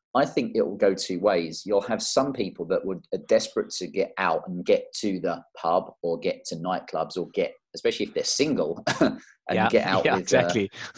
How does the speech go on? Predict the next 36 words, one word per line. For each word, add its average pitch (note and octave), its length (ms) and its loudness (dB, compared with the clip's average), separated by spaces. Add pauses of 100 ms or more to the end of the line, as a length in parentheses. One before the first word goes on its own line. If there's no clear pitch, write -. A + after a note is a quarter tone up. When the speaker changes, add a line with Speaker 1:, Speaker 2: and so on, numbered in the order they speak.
(100)
Speaker 1:
you G#2+ 60 2
know, F#2 120 4
Speaker 2:
<laughs> D#3 140 0
Go C#3 120 6
Speaker 1:
I C3+ 80 8
was - 0 -
gonna B2+ 120 4
say C#3+ 140 8
Speaker 2:
hunt. G2 60 4
Speaker 1:
a - 20 0
member G#2 260 4
of F#2 120 2
the, G2+ 160 -6
oh, G#2 60 4 (300)
yeah, C#3+ 220 8
exactly. G2+ 520 6
Uh, G#2+ 80 4
you G#2+ 60 2
know, G2+ 160 4
um, F2+ 140 -6 (100)
uh, E2+ 320 -6
um, F#2+ 320 -4 (320)
be A#2+ 120 8
it A2 100 6
opposite G2+ 340 2
sex - 320 2
or F#2+ 140 2
same A#2 260 2
sex, - 220 -2
doesn't F2+ 220 0
matter. G2 200 2
They'll F#2+ 140 2
be G2+ 180 4
out F#2+ 260 0
kind G2+ 140 0
of - 100 -4